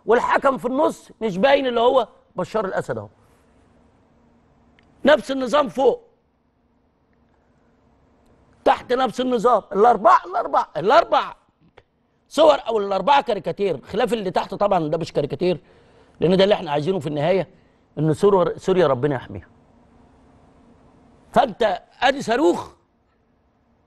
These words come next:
مستنيك في، في، في، من روسيا. حضرتك بتقول هو انت بتدافع عن روسيا؟ يا عم الحاج ما بدافعش، بقول روسيا محتله. روسيا في جزء من الاراضي السوريه محتلها روسيا،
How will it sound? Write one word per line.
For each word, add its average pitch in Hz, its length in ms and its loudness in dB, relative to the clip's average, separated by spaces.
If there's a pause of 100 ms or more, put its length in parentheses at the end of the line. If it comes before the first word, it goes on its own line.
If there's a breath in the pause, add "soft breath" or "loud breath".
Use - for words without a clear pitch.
(280)
مستنيك 226 800 0 (600)
في، 185 240 -2
في، 196 220 -2
في، 175 180 -2
من 185 260 -2
روسيا. 208 360 4 (1500)
حضرتك 247 360 2
بتقول 262 500 0 (260 soft breath)
هو 208 120 4
انت 269 120 0
بتدافع 233 420 2
عن 208 120 0
روسيا؟ 254 440 -2
يا 220 100 0
عم 262 260 2
الحاج 233 380 -2
ما 240 120 -4
بدافعش، 226 440 -4 (240 soft breath)
بقول 269 440 4
روسيا 285 300 0
محتله. 240 560 -2 (1600)
روسيا 311 540 2 (420)
في 233 140 -10
جزء 262 320 -2
من 220 80 -6
الاراضي 254 360 0
السوريه 285 460 2
محتلها 269 480 2
روسيا، - 360 -2